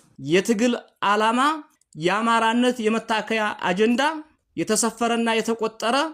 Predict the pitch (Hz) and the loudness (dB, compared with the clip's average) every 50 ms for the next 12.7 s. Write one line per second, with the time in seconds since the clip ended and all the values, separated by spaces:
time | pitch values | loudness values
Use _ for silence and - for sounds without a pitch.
0 | - _ _ _ _ _ _ _ - 160 165 180 208 220 214 214 202 226 214 208 | -10 _ _ _ _ _ _ _ -4 -2 0 0 2 2 2 2 2 0 0 0
1 | 208 240 233 214 196 220 226 220 220 226 220 220 226 220 220 214 - 220 185 190 | 0 0 2 4 4 4 4 4 4 2 2 2 0 -2 -2 -2 -2 -4 -2 -2
2 | 214 226 226 214 226 226 233 240 247 294 320 330 320 - _ _ - 160 - - | -2 -2 -2 0 0 0 0 0 0 0 -2 -2 -6 -14 _ _ -6 -6 -2 -2
3 | 233 233 226 233 220 214 214 233 226 240 220 226 220 226 247 254 - - 202 190 | -2 0 0 0 0 0 2 2 2 2 2 2 0 0 0 -2 -6 -10 -8 -6
4 | 214 220 220 - 226 226 240 240 247 262 269 247 214 202 196 - - - 185 160 | -6 -4 -2 -2 0 2 2 4 4 2 2 2 0 0 0 -2 -2 -2 -2 -2
5 | 160 147 147 139 123 113 113 - _ _ _ _ - - 147 165 185 185 233 240 | 0 0 0 0 0 -2 -8 -12 _ _ _ _ -14 -6 -2 -2 0 0 2 2
6 | 240 240 247 240 233 247 226 247 247 254 247 214 214 214 220 233 247 247 - 247 | 2 2 2 2 2 2 0 0 0 0 0 0 -2 -2 0 0 0 0 0 0
7 | 262 277 302 294 - - - _ _ - - 202 233 277 311 320 320 320 294 285 | 0 0 0 -2 -6 -14 -20 _ _ -8 -4 0 2 2 2 4 4 4 4 4
8 | 285 262 262 254 247 262 269 262 247 240 240 247 240 - - 220 247 254 240 226 | 4 4 4 2 2 2 2 2 2 2 2 0 0 -2 0 0 0 0 0 0
9 | 220 220 214 214 226 214 214 247 233 233 - 269 277 294 320 - _ _ _ _ | -2 -2 0 0 -2 -2 -2 -2 -4 -6 -6 -4 -4 -4 -6 -8 _ _ _ _
10 | _ _ _ _ _ _ _ - 185 196 226 247 254 254 - 220 226 233 226 220 | _ _ _ _ _ _ _ -6 0 2 2 2 2 0 0 -2 0 0 0 -2
11 | 262 247 - 302 311 330 320 - _ _ _ _ _ _ _ _ _ - - - | -4 -4 -4 -2 -2 -4 -4 -6 _ _ _ _ _ _ _ _ _ -14 -8 -4
12 | - 214 220 - - 240 247 247 214 240 240 254 247 | -4 -4 -4 -4 -2 -2 0 0 2 0 0 0 -2